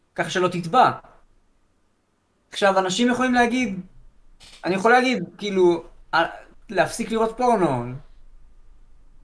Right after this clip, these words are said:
אבל, אה, אני לא מפסיק לראות פורנו כשאני אומר את זה. אני כן מפסיק לראות פורנו כשאני מתכונן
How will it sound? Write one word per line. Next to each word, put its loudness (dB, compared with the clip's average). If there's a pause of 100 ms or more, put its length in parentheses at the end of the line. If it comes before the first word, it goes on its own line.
(480)
אבל, 4 (340)
אה, -4 (380)
אני 0
לא -2
מפסיק -6
לראות -6
פורנו -4
כשאני -4
אומר -2
את -6
זה. -10 (2500)
אני 0
כן 0
מפסיק -6
לראות -2
פורנו -2 (800)
כשאני -4
מתכונן -2